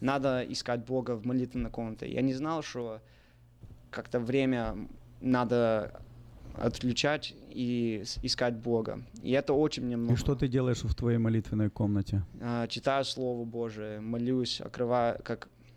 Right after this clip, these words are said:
Speaker 1: не, не, не, study the word, word of God.
Speaker 2: Изучаешь
Speaker 1: Ав-,
Speaker 2: Слово
Speaker 1: да,
Speaker 2: Божие.
Speaker 1: изучаю, да. И даже, а,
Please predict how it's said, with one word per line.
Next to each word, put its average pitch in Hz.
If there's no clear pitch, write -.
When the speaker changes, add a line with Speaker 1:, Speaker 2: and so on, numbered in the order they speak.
Speaker 1:
не, 123
не, 131
не, 127
study 143
the 127
word, 120
word 123
of 117
God. 117
Speaker 2:
Изучаешь 117
Speaker 1:
Ав-, -
Speaker 2:
Слово 113
Speaker 1:
да, 107
Speaker 2:
Божие. 104
Speaker 1:
изучаю, 110
да. 110
И 107
даже, 117
а, 107